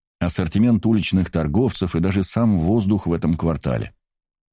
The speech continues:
Профайлер подсчитывал, сколько прохожих встречалось ему на пути, и, анализируя их внешний вид, пытался понять, почему они здесь оказались.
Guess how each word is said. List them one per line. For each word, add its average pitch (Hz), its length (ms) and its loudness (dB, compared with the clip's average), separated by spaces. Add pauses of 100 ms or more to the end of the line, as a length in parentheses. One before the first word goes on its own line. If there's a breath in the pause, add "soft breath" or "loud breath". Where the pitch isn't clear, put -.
(520)
Профайлер 104 480 0
подсчитывал, 104 580 0
сколько 98 320 -2
прохожих 95 500 0
встречалось 87 600 -2
ему 85 180 2
на 78 100 2
пути, 85 480 -2 (460)
и, - 60 -2
анализируя 104 580 2
их 113 320 -2
внешний 92 540 2
вид, 113 260 0 (560)
пытался 131 420 -2
понять, 123 360 2
почему 110 400 4
они 110 160 4
здесь 90 340 0
оказались. 85 580 -4